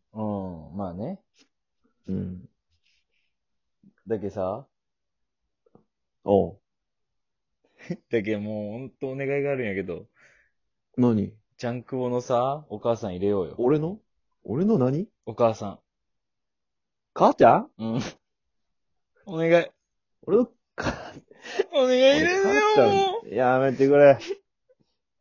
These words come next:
Speaker 2: 入れてよ。
Speaker 1: 俺がテンション下がるけ意味ない。俺が存在意味なくなってくる。
Speaker 2: <laughs> 入れようよ。
Speaker 1: テンション下がってくる。俺がテンション上がるわけねえや、母ちゃんがおって話しとってさ。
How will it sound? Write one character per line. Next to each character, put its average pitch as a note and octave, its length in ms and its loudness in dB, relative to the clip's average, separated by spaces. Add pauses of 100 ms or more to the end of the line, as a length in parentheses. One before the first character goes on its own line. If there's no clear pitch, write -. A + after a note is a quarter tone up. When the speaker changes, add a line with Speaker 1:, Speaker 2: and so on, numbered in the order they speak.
Speaker 2:
入 E3 160 -6
れ D#3+ 120 -2
て F#3 140 2
よ。 F3+ 280 4
Speaker 1:
俺 F3 160 6
が E3 100 2
テ F3+ 180 -2
ン E3+ 40 -2
シ - 100 -6
ョ G#2+ 40 -2
ン G2+ 40 -2
下 G#2 160 -2
が A2+ 120 8
る G#2+ 120 2
け F#2+ 120 -4
意 A#2 140 0
味 C3+ 140 0
な B2 200 -2
い。 - 80 -6
俺 F#3+ 320 2
が F#3+ 180 2
存 F#3 320 2
在 F3+ 160 4
意 F3 40 4
味 C3+ 100 0
な G#2 120 2
く - 80 -4
な A2 80 2
っ - 40 -6
て G#2+ 100 -2
く G#2 80 0
る。 F#2+ 80 -2
Speaker 2:
<laughs> - 0 -
入 D#3+ 180 -2
れ F3+ 220 2
よ F#3 360 6
う F3 40 8
よ。 F3 300 10
Speaker 1:
テ - 40 8
ン - 20 4
シ B2 80 -2
ョ - 20 2
ン G#2 40 -4
下 A#2 120 2
が A#2+ 80 0
っ - 40 -8
て B2 100 -4
く A#2 80 -2
る。 F#2+ 120 -10 (840)
俺 C#3 160 -2
が F#3 80 0
テ - 160 -4
ン G#3 60 -2
シ - 60 2
ョ G#2+ 40 6
ン G#2 40 6
上 A#2+ 40 -2
が E3+ 80 2
る G3 60 4
わ F3 40 2
け C3 80 0
ね D3 100 0
え - 40 4
や、 B2+ 80 2
母 A#2 200 4
ち A2+ 100 -4
ゃ G#2 40 0
ん G#2 40 -2
が G2 80 0
お G2 60 0
っ F#2 40 -4
て - 80 -4
話 F#2+ 280 -4
し - 20 -8
と G2+ 60 -4
っ - 40 -8
て F2+ 120 -12
さ。 F2 420 -4